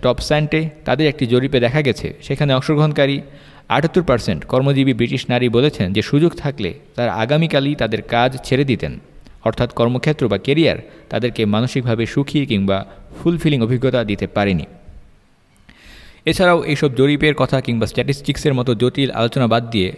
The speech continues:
সাধারণ দৃষ্টিকোণে সহজভাবে চিন্তা করলেও বোঝা যায়, আমাদের দেশে প্রায় চল্লিশ থেকে ষাট লক্ষ মানুষ গার্মেন্টস ফ্যাক্টরিতে কাজ করে, যাদের অধিকাংশই নারী।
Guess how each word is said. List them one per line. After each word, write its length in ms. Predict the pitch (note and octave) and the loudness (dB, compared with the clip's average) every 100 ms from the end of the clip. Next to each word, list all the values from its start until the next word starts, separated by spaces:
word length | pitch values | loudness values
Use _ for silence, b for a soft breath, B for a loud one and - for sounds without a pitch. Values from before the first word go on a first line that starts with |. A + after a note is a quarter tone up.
| - - - | -16 -20 -6
সাধারণ 400 | - C#3 D#3 C#3+ | -2 2 2 2
দৃষ্টিকোণে 460 | C3 D3 C#3 C3 | 0 -2 0 0
সহজভাবে 480 | A#2+ B2+ C#3 C3+ C#3+ | 0 0 0 2 0
চিন্তা 280 | B2+ B2 B2+ | 0 -4 0
করলেও 260 | C3+ C#3+ C#3+ | 2 2 2
বোঝা 240 | G#2 A2 | 2 2
যায়, 200 | E2 - - - _ _ | 0 -4 -12 -20 _ _
আমাদের 320 | B2 D3 D3 | 0 2 2
দেশে 280 | C3 B2+ C#3 | 0 -2 -4
প্রায় 280 | B2+ A#2 A2+ - B B - | 0 0 0 -6 B B 0
চল্লিশ 300 | D#3 E3+ - | 2 0 -2
থেকে 200 | D3 C#3 | -4 -4
ষাট 340 | C3 C3+ - | -2 -4 0
লক্ষ 280 | C3 - D3 | -2 0 -2
মানুষ 440 | A2+ A2+ G#2 - - A#2 | 0 2 0 -2 -12 -2
গার্মেন্টস 320 | A2 B2+ C#3+ C#3 | 0 2 0 0
ফ্যাক্টরিতে 400 | A#2+ B2+ A#2+ B2+ | -2 -2 -2 -2
কাজ 200 | G2 - | -4 -4
করে, 220 | D#2+ C#2+ | -6 -4
যাদের 220 | A2+ A2+ A2+ | -4 0 0
অধিকাংশই 460 | C3+ D3 C3+ D3 | 2 0 0 0
নারী। 260 | G#2 G#2 | 0 0